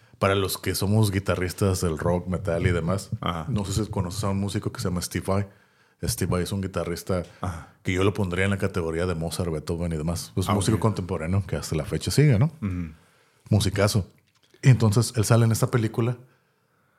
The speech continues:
Speaker 1: en aquel entonces tenía como veintitrés años, está bien joven.
Speaker 2: Uy.
Speaker 1: Pues, güey, es virtuoso de la guitarra.
Speaker 2: Ajá.
Speaker 1: Entonces él sale, llega como a un salón, una fiesta así, puro afroamericano y demás.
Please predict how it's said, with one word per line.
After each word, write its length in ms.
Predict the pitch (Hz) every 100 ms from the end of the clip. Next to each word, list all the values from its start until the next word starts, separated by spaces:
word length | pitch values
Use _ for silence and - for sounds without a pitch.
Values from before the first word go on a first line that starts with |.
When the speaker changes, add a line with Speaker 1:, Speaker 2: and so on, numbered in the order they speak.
| _ _ _ -
Speaker 1:
en 120 | 104
aquel 180 | 95 101
entonces 260 | 98 104 -
tenía 180 | 87
como 160 | 90 92
veintitrés 460 | 85 82 80 82 104
años, 240 | 110 92
está 180 | - 73
bien 140 | 80
joven. 300 | - 104 92 - _ -
Speaker 2:
Uy. 160 | 95 - _ _ -
Speaker 1:
Pues, 160 | - -
güey, 240 | 82 80
es 380 | 80 - - - -
virtuoso 600 | 104 90 82 87 82 92
de 60 | 85
la 160 | 73
guitarra. 400 | 76 78 90 95 - -
Speaker 2:
Ajá. 320 | 92 85 80 _ _ _ _
Speaker 1:
Entonces 280 | 117 135
él 60 | 123
sale, 340 | 135 120 120 117
llega 220 | 107 110
como 160 | 98
a 40 | 95
un 60 |
salón, 240 | 92 107 101
una 200 | 107 107
fiesta 340 | 110 107 -
así, 220 | 101 104
puro 380 | 98 - - 87
afroamericano 680 | 85 92 82 76 - 85 90
y 40 |
demás. 300 | 80 76 85